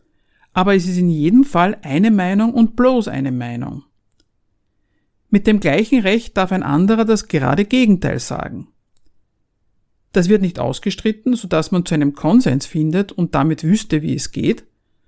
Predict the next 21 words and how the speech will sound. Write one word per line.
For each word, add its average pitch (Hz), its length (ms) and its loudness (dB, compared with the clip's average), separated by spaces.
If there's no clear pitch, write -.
sondern 190 320 0
alle 185 240 4
Meinungen 214 480 0
gelten 156 380 -2
gleich. - 520 -10
Das 143 200 -6
ist 226 140 0
folgenschwer, 151 800 -2
denn 170 140 0
dass 156 180 -2
dieser 233 280 0
Streit, - 560 -10
welche - 380 0
Auffassung 147 640 -2
denn 147 160 -2
nun 139 160 0
Recht - 380 -4
hat, - 180 -12
unterlassen 147 720 -4
wird, 160 260 -2
bedeutet, 151 720 -2